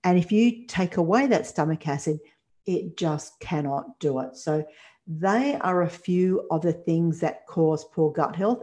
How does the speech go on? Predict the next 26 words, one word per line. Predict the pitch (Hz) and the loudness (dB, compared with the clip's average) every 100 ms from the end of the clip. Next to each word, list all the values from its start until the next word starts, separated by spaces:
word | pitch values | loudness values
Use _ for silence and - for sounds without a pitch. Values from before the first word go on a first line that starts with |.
| - | -6
And | 185 | -6
of | 185 - | -6 -6
course, | - 262 - - _ _ _ | -2 -2 -4 -14 _ _ _
we | 175 185 185 | -2 0 -2
also | 180 175 175 175 | -4 -4 -4 -6
have | 151 165 165 - - - _ | -2 -2 -2 -6 -16 -20 _
diet. | 185 151 147 98 - - _ - - _ - | -2 -2 -2 -6 -12 -20 _ -20 -20 _ -12
Okay, | 160 165 180 226 | -8 -2 2 2
so | - 185 175 175 175 - - _ _ _ _ _ _ _ _ _ - | 0 2 4 4 2 -4 -20 _ _ _ _ _ _ _ _ _ -8
a | 202 | -8
poor | - 214 220 | -4 4 6
diet | 220 196 165 156 - - _ - - _ _ _ | 6 4 4 0 -2 -10 _ -20 -20 _ _ _
and | - 160 160 | -2 0 0
a | |
diet | 151 - 160 165 175 - - | -2 0 4 4 2 -2 -8
that's | 160 156 - _ _ _ _ | -6 -6 -8 _ _ _ _
lacking | 165 156 147 185 185 | -4 -2 0 0 0
in | 220 | 0
diversity | 190 180 165 165 170 165 175 180 - | 2 2 4 2 0 -4 -2 -4 -6
will | 165 170 165 | -2 0 0
really | 151 170 170 165 | 2 2 2 0
affect | 156 - 156 151 - | -4 -6 -6 -6 -4
your | 151 | -4
gut | 151 139 | -4 -6
health. | - 139 - | -6 -10 -10
So, | - 170 160 165 | -8 -2 -2 -2